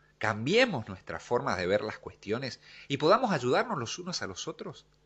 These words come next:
¿No será tiempo de que en lugar de bajar el martillo de juicio y de levantar el dedo de señalar, bajemos el martillo de Dios en la vida de las personas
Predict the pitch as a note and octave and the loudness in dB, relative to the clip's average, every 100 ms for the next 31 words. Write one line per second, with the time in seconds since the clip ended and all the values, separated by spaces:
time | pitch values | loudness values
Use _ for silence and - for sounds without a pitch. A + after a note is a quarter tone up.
0 | _ _ _ _ _ _ - F#3 C#4 - | _ _ _ _ _ _ 0 6 6 6
1 | G3 D4 C4 B2 - A2+ A2+ A2+ C#3+ G#3 | 2 0 6 6 6 2 4 6 8 8
2 | D3+ B2 G#3+ G#3 D#3 C#3+ C3+ - A3+ G#3+ | 6 6 6 6 6 6 6 2 4 6
3 | C3+ - A3 A#3 B3+ G#3 - - - - | 6 4 4 6 6 4 2 -10 -20 -20
4 | - _ _ _ - _ - - - B2 | -20 _ _ _ -12 _ -20 -12 4 6
5 | A#2 A#2 A2 G2 F3 D3 G#2+ G#2 D#3+ E3 | 10 8 8 6 4 4 2 4 6 6
6 | G#2+ - G2 F#2+ F2+ A#2 G3 F#3+ - _ | 4 2 -2 -2 4 4 4 0 -10 _
7 | _ _ _ _ _ _ _ _ - G2 | _ _ _ _ _ _ _ _ -4 0
8 | F#2+ B2 C3 C3+ - G2 F#2+ F#2 - A2+ | 0 0 -2 -4 -4 -4 -4 -4 -6 -6
9 | A#2 B2+ A2 F2 F#2 E2 F#2 G2 C3 D#3+ | 2 4 4 0 -4 -6 -2 2 2 2
10 | - - E2 D2+ E2+ G#2 G#2+ E2 D#2 - | -4 -10 -10 -8 -4 0 2 0 -6 -14
11 | D#2+ - A#2 | -14 -10 -8